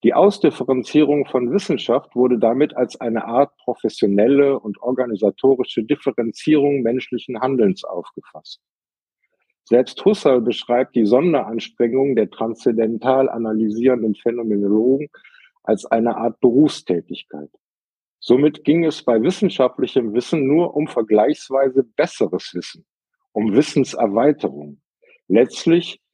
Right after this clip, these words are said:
blieb nur das Problem zu klären, ob das Wissen zutrifft oder nicht,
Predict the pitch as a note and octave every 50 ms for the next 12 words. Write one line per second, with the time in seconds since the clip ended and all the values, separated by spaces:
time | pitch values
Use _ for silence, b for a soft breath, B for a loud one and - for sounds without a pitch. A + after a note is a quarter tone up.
0 | _ _ _ _ A#2+ B2+ D3 C#3+ - C#3+ D#3 E3 F3+ F#3 D3+ - - - - A#2
1 | G2+ G#2+ G#2+ A#2 C3+ C#3+ - - D#3 - - C#3+ C3+ D3 D3+ D#3+ D#3+ - - B2
2 | - _ E3 - - A#2+ B2+ - - B2 A2 - - - - D3+ D3 D3+ D3 -
3 | - - D#3 D#3 - - - - A#2 G#2 G#2+ G#2 A2 B2 C#3+ D3+ - - - _
4 | - _